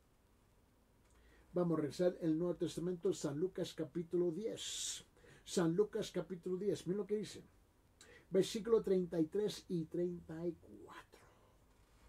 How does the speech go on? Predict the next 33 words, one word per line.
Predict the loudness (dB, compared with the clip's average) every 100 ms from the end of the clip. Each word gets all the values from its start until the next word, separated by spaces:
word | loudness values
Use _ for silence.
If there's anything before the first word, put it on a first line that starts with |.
| -20 -20 -14
San | -2 2 4 4
Lucas | 2 0 -2 -2
capítulo | -4 -4 -2 2
diez, | 4 4 2
versículo | -2 0 0 0
treinta | 0 0 -2
y | -2
tres | -2 -4 -4
y | -2 0
treinta | 2 0 0 -4
y | -4
cuatro. | -4 -6 -6 -10 -20 -20 -20 -20 -20 -20 -20 -20 -20 -20 -20 10
"Pero | 12 12
cierto | 12 8 6 8 2
samaritano", | 2 2 2 2 0 -2 -8 -10 -8
aquí | -8 -6 -2
se | 0
nos | 0
está | -2
pintando | -4 -2 -2 -2
el | -4
cuadro, | -10 -8 -8 -8 -16 _ _ _ _ -20 -20 -10
"que | 2 6
iba | 10 10 10
de | 8
viaje, | 8 4 0 -2 -2 -4 -20 -20 -20 -20 -20 -2
llegó | 4 8 10 8
a | 6
donde | 4 6 6
estaba | 4 0 0 0
y | 2
cuando | 4 6 6
vio, | 6 6